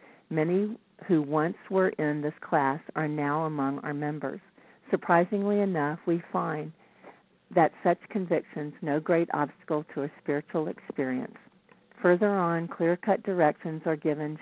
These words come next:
showing how we recovered. These are followed by forty-two personal stories. Each individual in the personal stories describes in his own language and from his own point of view the way he established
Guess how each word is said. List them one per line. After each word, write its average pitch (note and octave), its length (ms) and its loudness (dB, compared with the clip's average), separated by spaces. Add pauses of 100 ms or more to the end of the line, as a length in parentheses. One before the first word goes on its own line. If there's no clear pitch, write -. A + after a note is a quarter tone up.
showing D#3 380 -4
how D3 340 -6
we C#3 280 -4
recovered. C#3+ 640 -2 (640)
These E3+ 220 4
are E3+ 180 0
followed F3 320 6
by E3 300 0
forty-two F3+ 460 -2
personal E3 440 -6 (160)
stories. C#3+ 440 -4 (720)
Each F#3+ 180 2 (100)
individual E3 800 2 (100)
in D3+ 180 -2
the D3 100 -4
personal F3 640 -4
stories D3 360 -2 (100)
describes D#3 580 -2
in D3 120 -4
his D3 100 -6 (140)
own E3+ 260 -2
language D3+ 440 -2 (200)
and C#3+ 160 -8
from D#3 220 -6
his C#3+ 100 -8 (100)
own D3+ 220 -6
point F#3 280 -4
of F3 100 -6
view C#3+ 340 -2 (460)
the D#3+ 80 4
way D3+ 300 4
he F3+ 180 0
established D3 640 -2